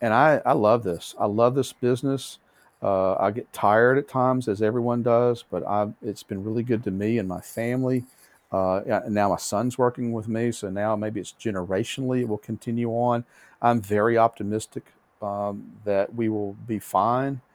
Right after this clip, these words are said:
Uh, we may be doing different things in the future, but,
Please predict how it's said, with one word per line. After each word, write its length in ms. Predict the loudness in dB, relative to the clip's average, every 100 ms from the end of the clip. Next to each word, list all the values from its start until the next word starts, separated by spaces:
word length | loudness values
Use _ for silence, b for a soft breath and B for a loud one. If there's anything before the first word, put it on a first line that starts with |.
| b b b
Uh, 260 | -6 -6 -4
we 140 | -4 0
may 380 | 0 0 -2 -8 -18 -20 -20 -20 -18 -6
be 200 | -2 -2
doing 300 | 0 -2 0
different 340 | -2 -4 -10
things 520 | -4 -2 0 -4 -8
in 120 | -12 -12
the 60 |
future, 440 | -8 -6 -4 -4 -4
but, 260 | -4 -4